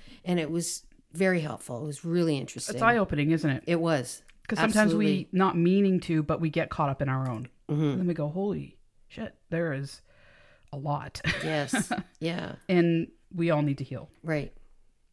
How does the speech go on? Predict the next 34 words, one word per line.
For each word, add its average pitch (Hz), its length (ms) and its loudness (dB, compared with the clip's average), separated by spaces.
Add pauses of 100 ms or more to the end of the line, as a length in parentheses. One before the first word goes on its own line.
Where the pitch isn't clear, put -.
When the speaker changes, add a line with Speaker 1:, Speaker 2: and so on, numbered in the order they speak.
(600)
Speaker 2:
That's 175 160 -2
good. 151 260 -2
I'm 156 80 0
glad 156 180 0
it - 220 -4
was 151 180 -2
helpful 156 300 0
to 147 120 -4
you. 135 320 -4
Speaker 1:
It 160 100 -2
Speaker 2:
And 151 240 2
Speaker 1:
was. - 160 -14 (280)
Speaker 2:
you're 185 100 0
moving 170 220 2
on 156 140 4
to 151 460 -2 (360)
the 143 80 -10
next. - 520 -8 (280)
Speaker 1:
I 170 100 0
am. 165 720 0
Speaker 2:
Yeah, 110 120 -12
Speaker 1:
I 170 140 -2
Speaker 2:
that's 170 80 -2
Speaker 1:
am. 185 240 -2
Speaker 2:
good. 156 120 -6
Speaker 1:
And 165 120 0
it's 165 220 -8
Speaker 2:
Proud 180 180 -2
of 147 60 -2
you. 135 180 -4 (240)
Speaker 1:
Thank 233 320 -2
you 175 60 -4
very 190 200 -2
much. - 560 -6